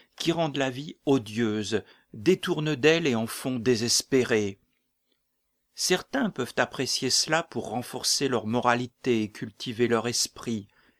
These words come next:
s'entraînant à supporter le mal, à tenir ferme face aux épreuves et éviter l'ingratitude et l'effronterie auxquelles le bien-être peut mener. Mais cela est une chose.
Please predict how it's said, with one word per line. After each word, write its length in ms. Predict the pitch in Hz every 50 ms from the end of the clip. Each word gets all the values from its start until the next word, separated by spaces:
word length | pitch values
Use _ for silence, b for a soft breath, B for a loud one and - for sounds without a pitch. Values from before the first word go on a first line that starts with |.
| b b b _ _ _ _ _ -
s'entraînant 680 | - - - 180 175 170 - - 175 170 180 202 196
à 80 | 139 113
supporter 580 | - - - - - - 135 - - - 139 123
le 120 | 127 127
mal, 480 | 123 120 117 107 101 101 98 101 98 B B B B B B B B
à 100 | - 123
tenir 400 | 120 - 143 127 123 123 127 -
ferme 420 | - - - 185 180 151 127 120 113
face 280 | - 127 120 - -
aux 60 | 123
épreuves 720 | 107 110 120 117 - - - 143 147 160 160 147 143 156 B B B B B B B -
et 140 | 120 131 147
éviter 400 | 156 135 156 160 - - 214 190
l'ingratitude 800 | 151 131 135 123 - - 131 127 - - - - - 170 165 127
et 60 | 113
l'effronterie 760 | 107 110 117 - - - - 120 120 110 - - - 156 147
auxquelles 320 | 135 113 - - 113 107 110
le 100 | 110 113
bien-être 680 | 101 107 113 120 117 113 120 120 123 - - - 127 107
peut 220 | - - 127 117
mener. 520 | 110 113 113 110 107 110 107 101 98 101 - _ _ _ _ _ _ _ _ _ _ _ _ _ _ _ _ _ _ _ _ _ _ _ _ _ _ _ _ _ _ _ _ _ _ _ 123
Mais 80 | 123 139
cela 400 | - - - 196 190 202 214 151
est 160 | 117 - -
une 160 | 131 120 107
chose. 720 | 101 - - - 127 110 107 107 104 98 92 104 98 98